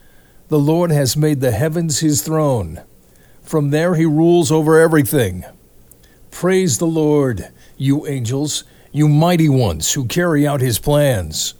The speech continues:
listening for each of his commands. Yes, praise the Lord, you armies of angels who serve him and do his will. Praise the Lord, everything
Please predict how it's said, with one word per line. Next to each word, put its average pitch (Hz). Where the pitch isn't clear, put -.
listening 185
for 143
each 151
of 135
his 131
commands. 127
Yes, -
praise 180
the 202
Lord, 156
you 165
armies 170
of 160
angels 120
who 156
serve 180
him 127
and 131
do 175
his 139
will. 147
Praise 151
the 160
Lord, 107
everything 110